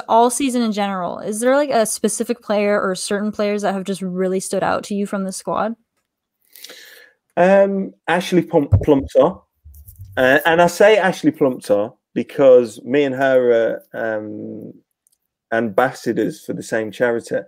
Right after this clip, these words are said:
Speaker 2: Um, so I've, I, I speak to Ashley on, um,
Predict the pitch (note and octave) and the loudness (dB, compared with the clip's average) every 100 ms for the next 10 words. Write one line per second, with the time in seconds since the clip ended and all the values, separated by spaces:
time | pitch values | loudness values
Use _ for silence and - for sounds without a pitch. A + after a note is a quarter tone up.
0 | _ _ _ _ _ _ _ - G#2+ G#2 | _ _ _ _ _ _ _ -6 -2 0
1 | G#2 G#2 G#2+ - - A#2 A#2 A#2 - A2 | 0 -4 -8 -2 2 6 6 4 2 0
2 | G#2+ G2+ _ _ A2 A#2 A#2 - - A#2 | -2 -6 _ _ -6 -6 -8 -12 -12 -12
3 | - C3 A#2+ A#2 A2 - A#2 A2 G#2+ G#2 | -4 -4 -2 -4 -6 -6 -4 -4 -4 -6
4 | G#2 G#2 G#2 G#2 G#2+ G#2 | -6 -6 -6 -8 -10 -14